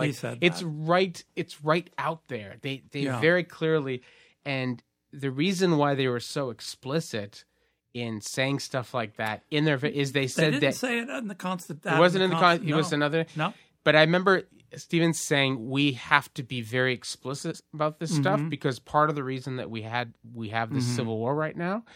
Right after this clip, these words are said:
Speaker 2: Mm-hmm.
Speaker 1: is because the revolutionary generation were not very clear about this. They left a lot of ambiguity,
Speaker 2: Mm-hmm.
Speaker 1: and that, uh, that provided loopholes that the abolitionists drove, you know,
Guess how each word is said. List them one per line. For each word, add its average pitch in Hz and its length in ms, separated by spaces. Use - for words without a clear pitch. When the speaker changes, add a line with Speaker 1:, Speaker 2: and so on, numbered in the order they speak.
Speaker 2:
Mm-hmm. 127 220
Speaker 1:
is 131 180
because 143 460
the 127 100
revolutionary 147 760
generation 110 840
were 131 200
not 131 360
very 117 320
clear 131 520
about 156 320
this. 226 400
They 131 120
left 131 320
a 143 40
lot 127 200
of 113 80
ambiguity, 120 840
Speaker 2:
Mm-hmm. 127 300
Speaker 1:
and 120 220
that, 127 480
uh, 113 260
that 135 400
provided 123 460
loopholes 147 580
that 113 120
the 117 140
abolitionists 113 800
drove, 110 520
you 104 100
know, 104 220